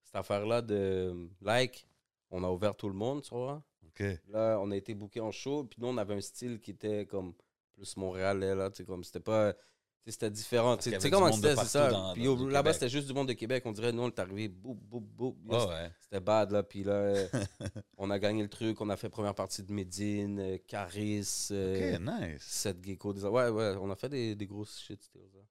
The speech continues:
Speaker 2: Oh shit, ça c'est quelle année ça qu'on parle de ça ?
Speaker 1: deux mille quatorze, là, deux mille, deux mille treize à deux mille quinze.
Speaker 2: Ok, fait que vous aviez quand
Speaker 1: Avant
Speaker 2: même
Speaker 1: que ça devienne comme, ça devienne comme, ça change, tu sais.
Speaker 2: Digitize, genre.
Speaker 1: Ouais, genre.
Speaker 2: Mais, mais vous aviez quand même un gros run, puis on dirait que c'est,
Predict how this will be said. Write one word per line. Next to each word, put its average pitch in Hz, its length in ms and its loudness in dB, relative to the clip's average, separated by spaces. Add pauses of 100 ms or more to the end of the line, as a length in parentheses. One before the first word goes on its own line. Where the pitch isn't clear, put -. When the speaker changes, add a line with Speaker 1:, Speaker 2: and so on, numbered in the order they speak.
Speaker 2:
Oh 143 160 -4
shit, - 280 -6
ça 123 120 -2
c'est 120 120 0
quelle 160 200 0
année 165 200 -2
ça 101 140 -4
qu'on 82 160 -10
parle 80 220 -4
de 78 40 -10
ça ? - 120 -16
Speaker 1:
deux 98 80 -4
mille 101 160 -4
quatorze, 95 480 -4
là, 92 100 -6
deux 90 140 -8
mille, 90 380 -10
deux 98 100 -14
mille 104 120 -4
treize 113 300 -4
à 101 60 -2
deux 98 120 -6
mille 95 180 -6 (100)
quinze. 98 400 -12 (240)
Speaker 2:
Ok, - 180 -6
fait - 140 -10
que - 40 -16
vous 76 140 -8
aviez 82 180 -2
quand 104 60 4
Speaker 1:
Avant 123 200 6
Speaker 2:
même 139 100 0
Speaker 1:
que 113 140 4
ça 104 160 0
devienne 101 320 -2
comme, 90 340 -4 (1000)
ça 82 100 -14
devienne 90 300 -10
comme, 85 340 -10
ça 82 160 -16
change, 90 320 -4
tu - 60 -16
sais. 95 120 -6
Speaker 2:
Digitize, 98 600 -2
genre. 107 220 -6 (140)
Speaker 1:
Ouais, 90 280 -2
genre. 87 100 -6
Speaker 2:
Mais, 92 260 -6
mais 90 120 -8
vous 80 180 -8
aviez 87 180 -4
quand 110 180 -4
même 147 180 -2
un 87 100 -6
gros 87 320 -4
run, 110 280 -4
puis 80 120 -16
on 80 60 -12
dirait 92 220 -6
que - 80 -16
c'est, 82 140 -10